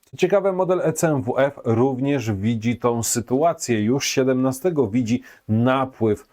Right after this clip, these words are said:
bardzo mocny i gwałtowny napływ chłodnych mas powietrza, arktycznych mas powietrza, które wlałyby się między innymi do Europy, e, centralnej, do Europy wschodniej również, minus dwadzieścia pięć do minus trzydziestu stopni Celsjusza.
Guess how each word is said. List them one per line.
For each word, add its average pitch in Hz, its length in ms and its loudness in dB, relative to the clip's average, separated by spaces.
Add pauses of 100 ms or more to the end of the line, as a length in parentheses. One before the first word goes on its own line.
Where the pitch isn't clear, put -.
(220)
bardzo 110 460 -2
mocny 120 640 0
i 117 40 -2
gwałtowny 120 640 0
napływ 117 380 0
chłodnych 117 480 0
mas 113 220 0
powietrza, 113 500 -2
arktycznych 117 680 -2
mas 113 200 0
powietrza, 110 500 0 (360)
które 127 340 0
wlałyby 127 600 2
się 131 180 0
między 123 360 0
innymi 123 400 2
do 120 160 0
Europy, 117 560 0 (300)
e, 110 220 2
centralnej, 120 1080 0
do 127 160 2
Europy 120 500 0
wschodniej 113 720 -2
również, 110 520 0
minus 123 300 0
dwadzieścia 117 420 -2
pięć 107 320 -2
do 110 120 0
minus 113 340 0
trzydziestu 127 560 -4
stopni 127 400 -4
Celsjusza. 120 640 -2